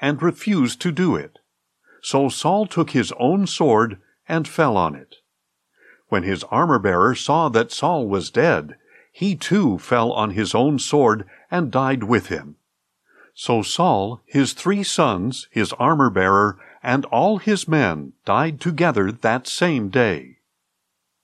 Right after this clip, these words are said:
When the Israelites along the valley and those on the other side of the Jordan saw that the army of Israel had fled and that Saul and his sons had died, they abandoned their cities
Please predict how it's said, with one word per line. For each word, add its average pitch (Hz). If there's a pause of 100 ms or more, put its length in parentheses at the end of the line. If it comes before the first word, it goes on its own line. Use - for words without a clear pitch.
(240)
When 147
the 160
Israelites 107
along 101
the 139
valley 98
and 117
those 156
on 123
the 123
other 175
side 131
of 101
the 107
Jordan 95 (260)
saw 170
that 190
the 262
army 151
of 98 (100)
Israel 131
had 90
fled 98 (300)
and 117
that 110
Saul 139
and 127
his 123
sons 143
had 98
died, 107 (440)
they 117
abandoned 147
their 139
cities 156